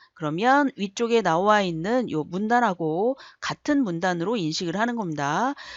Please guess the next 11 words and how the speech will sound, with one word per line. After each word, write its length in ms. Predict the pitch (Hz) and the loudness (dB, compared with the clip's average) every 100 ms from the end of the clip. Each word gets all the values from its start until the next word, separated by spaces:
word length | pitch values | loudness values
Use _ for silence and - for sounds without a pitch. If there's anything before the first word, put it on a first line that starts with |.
| - | -14
자, 180 | - 147 | -4 0
이렇게 280 | 190 247 277 | 2 2 2
해서 160 | 269 | 0
내용을 320 | 226 190 214 190 | 0 0 -2 -2
입력하면 500 | 175 185 233 226 202 | -4 -4 -4 -4 -4
되겠고요. 720 | 156 156 165 151 160 220 277 - - | -4 -4 -4 -2 0 0 -2 -6 -18
다시 240 | - 170 185 | -10 -4 -4
한번 240 | 175 170 | -2 -2
엔터를 320 | 160 185 226 | -2 -2 -4
치게 240 | 214 247 247 | -2 -4 -2
되면 500 | 180 175 269 320 | -2 2 4 4